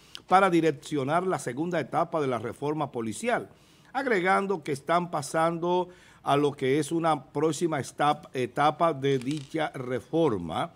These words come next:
donde obviamente las características del comisionado que vendrá a albergar las funciones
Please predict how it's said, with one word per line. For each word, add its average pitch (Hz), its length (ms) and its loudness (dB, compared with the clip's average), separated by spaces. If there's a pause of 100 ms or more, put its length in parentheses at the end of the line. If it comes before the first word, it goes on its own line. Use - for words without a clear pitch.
(280)
donde 170 380 6
obviamente 165 920 2
las 139 280 2
características 135 1040 -4
del 139 180 -2
comisionado 127 640 -4
que 131 140 -2
vendrá 117 480 0 (100)
a 123 120 0
albergar 120 600 0
las 123 220 -4
funciones 156 800 -6